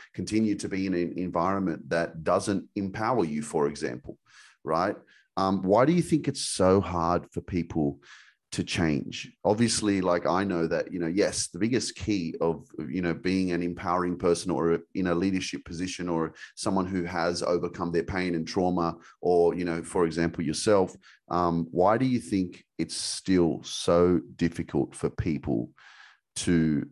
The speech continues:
change and for them to, to step into, like, a higher state of consciousness, a,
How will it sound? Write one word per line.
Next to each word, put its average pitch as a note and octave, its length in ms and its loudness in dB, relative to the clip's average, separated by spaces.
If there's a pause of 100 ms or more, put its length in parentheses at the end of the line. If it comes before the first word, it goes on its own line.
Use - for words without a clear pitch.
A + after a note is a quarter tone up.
(640)
change C#2+ 640 -2
and D#2+ 200 -6
for F2 120 -2
them D#2 200 -2
to, D#2 300 -2
to - 180 -8
step E2+ 380 -2
into, F2 380 -2
like, D#2+ 200 -2
a D#2 120 -8
higher E2 480 -6
state E2 320 -2
of D2+ 140 -8
consciousness, D#2+ 640 -10
a, D2+ 140 -4